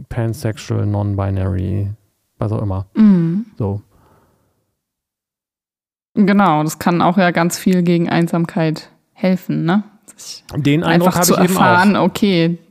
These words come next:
Speaker 2: da gibt es was und da gibt's noch andere und so, ja.
Speaker 1: Genau, ich kenn, vielleicht komme ich auch deshalb drauf, ich, ich, mir fällt jetzt eine Person ein, die ist nicht mehr, nicht mehr zwölf, aber, ähm, die ist, glaub ich, nehme ich mal an, äh, nicht so viel außerhalb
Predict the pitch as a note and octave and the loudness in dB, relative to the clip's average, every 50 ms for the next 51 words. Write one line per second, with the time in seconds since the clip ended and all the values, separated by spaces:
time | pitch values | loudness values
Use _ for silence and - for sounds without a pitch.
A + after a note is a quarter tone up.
0 | - - _ - F#3 F3+ F#3 - G#3 G#3 A3 - - F#3+ G3+ F#3 - F#3 F#3 F#3+ | -20 -12 _ -2 0 0 2 2 2 2 2 0 0 0 0 0 -2 0 2 2
1 | F#3+ G#3 - - - E3 F3+ F3+ F3 E3 E3+ D#3+ D#3+ F3+ E3 F3 E3+ - - - | 2 2 0 -2 0 2 2 2 2 4 2 2 2 2 0 -2 -4 -4 -4 -4
2 | F3+ E3+ - - G#3+ B3 A#3+ G3 E3 D#3 D#3+ D#3 D3+ D#3+ - - D#3 D3+ D#3 D#3 | -4 -2 2 4 6 6 6 6 4 4 4 2 2 2 0 0 0 0 0 -2
3 | D#3+ - - F#3+ D#3 D3 - - - - - - _ - G3 F#3+ F3+ - - - | -2 -4 -4 -4 -4 -4 -6 -12 -20 -20 -20 -16 _ -4 -2 -2 -2 -2 -6 -10
4 | _ - - - - - - - - - - - F#3 A3+ A#3 D#3 B2+ B2 - E3+ | _ -20 -20 -20 -20 -20 -20 -20 -20 -12 -4 -2 0 2 2 2 0 0 0 0
5 | F#3 G3 F3 D#3 D3+ - F3 F3 - - F#3 F#3+ E3+ D#3+ C#3+ F3+ E3+ - F3 E3 | 0 0 0 -2 -2 -2 -2 -2 0 0 0 0 0 0 0 0 -2 0 -2 -2
6 | - - D3 D#3 D#3+ - D#3 C#3+ A#2+ D3 C#3 C3 C3 C3+ C3 - C#3+ A#2+ A#2 C3 | 0 0 0 0 0 -2 -4 -6 -4 -6 -6 -6 -6 -6 -4 -4 -4 -4 -4 -4
7 | C3+ D3+ D3 - D#3+ D3 C3 C#3 C3+ C#3 C3 C3 C3 B2+ B2+ A#2+ - C3+ A#2+ B2+ | -4 -4 -2 -2 -2 -2 -2 -2 -2 -2 -2 -2 -2 -2 -4 -4 -4 -4 -4 -2
8 | A#2+ A#2 A#2 A#2+ A2+ A#2+ B2+ B2 A2 B2+ B2 - - C3+ C#3+ D#3 D#3+ C#3+ C3 C3 | -2 -2 -2 -4 -4 -4 -4 -4 -4 -4 -4 -4 -2 0 0 0 0 -2 -2 -2
9 | B2+ B2+ B2+ B2+ B2 B2 C3 B2+ A#2+ A2+ A#2+ A#2+ A#2 - - - - - - _ | -2 0 0 0 0 0 0 -2 -2 -2 -2 -4 -6 -8 -12 -20 -20 -20 -20 _
10 | - - D3+ F3 E3 - - D3 C#3+ C#3+ D#3 D3+ - - - C#3+ C3 C#3 D3+ D3+ | -8 -4 -4 -4 -4 -4 -2 -2 0 0 0 -4 -6 -6 -4 0 0 2 2 2
11 | D#3 D3+ D3 C3 D3 C3 B2+ C3+ C3+ B2+ C3 D#3+ F#3+ G#3+ A#3 - - - D3 D3 | 0 0 -2 -2 -2 -2 -2 -2 -2 -2 0 0 0 -2 -2 -4 -4 -4 -2 -2
12 | D3 D3 C#3+ C3+ C3+ E3 G#3 F#3+ - - - - - - F3+ F3+ D3+ - - F3+ | 0 0 0 0 0 0 -2 -2 -6 -12 -18 -10 -4 -2 -2 -2 -2 -4 -4 -2
13 | F3+ F#3+ F#3 F#3 F3+ E3 - - - - C#3+ D#3 D3+ - - - D#3+ D#3 D3+ D#3 | 0 0 0 0 0 -2 -4 -6 -6 -4 -4 -4 -4 -4 -4 -4 -2 0 0 0
14 | E3+ F3 | -2 -2